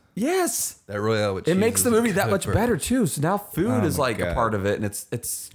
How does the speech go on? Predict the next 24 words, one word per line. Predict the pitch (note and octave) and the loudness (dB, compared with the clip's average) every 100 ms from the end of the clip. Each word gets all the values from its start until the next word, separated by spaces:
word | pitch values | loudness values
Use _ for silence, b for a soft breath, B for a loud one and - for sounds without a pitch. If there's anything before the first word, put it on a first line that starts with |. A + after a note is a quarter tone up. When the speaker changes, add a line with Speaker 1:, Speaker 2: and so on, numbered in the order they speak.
| - _ | -20 _
Speaker 1:
kinda | - F4 | -6 -4
stressful. | - - A#2+ F3+ - A2 F#2 | -4 -2 -2 -2 -2 0 0
Speaker 3:
It's, | A2 - - | -2 -10 -8
yeah. | F2+ A#2 A2 G2+ | -2 0 2 2
Speaker 1:
So | C#3+ | 2
I, | |
like, | D3 C3 | 2 2
watch | C#3 D3 | 0 2
a | |
movie | D3 C#3+ | 0 2
at | A2 | 4
home, | B2+ C3 | 4 2
and | |
I'm | A2 | 2
like, | G2 F2+ - B B B - | 0 -2 -8 B B B -8
"I | |
need | C3 G2 | -2 0
a | |
burger." | F2 G2 G2 G2 E2+ - _ _ _ _ - | 0 0 0 0 -2 -6 _ _ _ _ -8
Speaker 3:
Draft | C3+ D#3+ F3+ | -2 -2 0
House | F3+ - | -2 -2
Films, | - C3+ B2+ A#2+ A2+ A#2 - - - | 0 2 4 2 2 0 -4 -10 -4
well, | A#2+ A#2 G#2 | 0 0 0
no, | A2 D#2 | -6 -8